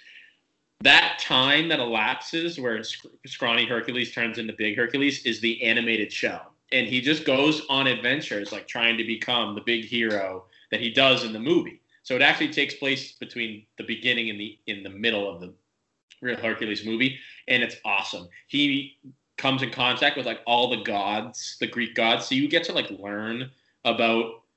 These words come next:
all the Greek gods, like Hermes and Ares and, you know, Poseidon and Zeus and, you know, Aphrodite and whatever. Um,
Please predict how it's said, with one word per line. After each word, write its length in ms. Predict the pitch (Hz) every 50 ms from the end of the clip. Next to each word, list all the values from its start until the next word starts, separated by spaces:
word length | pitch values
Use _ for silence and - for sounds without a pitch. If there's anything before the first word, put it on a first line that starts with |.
| _ _ _
all 140 | 123 123 131 131
the 60 | 127
Greek 280 | - 127 131 131 131
gods, 240 | - 123 117 117 117
like 120 | 120 107 -
Hermes 460 | - 123 120 117 117 117 117 117 107
and 100 | 113 110
Ares 580 | 104 110 104 104 104 107 107 107 110 101 104 110
and, 400 | 101 101 95 95 92 92 101 95
you 60 | 95
know, 180 | 92 87 90 - _ _ _ -
Poseidon 600 | - 131 - - 110 110 110 110 110 107 104 101
and 120 | 98 92 92
Zeus 400 | - 104 101 98 98 - - -
and, 340 | 101 95 95 90 92 95 - _ _
you 80 | - 98
know, 160 | 87 87 90 -
Aphrodite 500 | 107 104 - 110 101 104 101 101 101 101
and 120 | 98 101 101
whatever. 420 | 107 104 104 104 101 110 110 107 - - - - - _ -
Um, 400 | 123 120 120 113 107 107 -